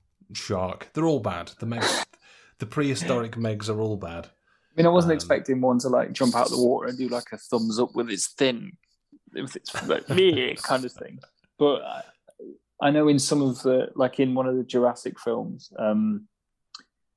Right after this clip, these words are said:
Speaker 2: you, like, root for a dinosaur in the end in one of them. I think it's the Lost, no, number four, um,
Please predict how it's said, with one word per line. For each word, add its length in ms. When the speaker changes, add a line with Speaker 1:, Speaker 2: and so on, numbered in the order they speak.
Speaker 2:
you, 220
like, 200
root 240
for 140
a 60
dinosaur 640
in 100
the 100
end 300
in 180
one 180
of 120
them. 260
I 40
think 220
it's 160
the 80
Lost, 720
no, 340
number 200
four, 420
um, 320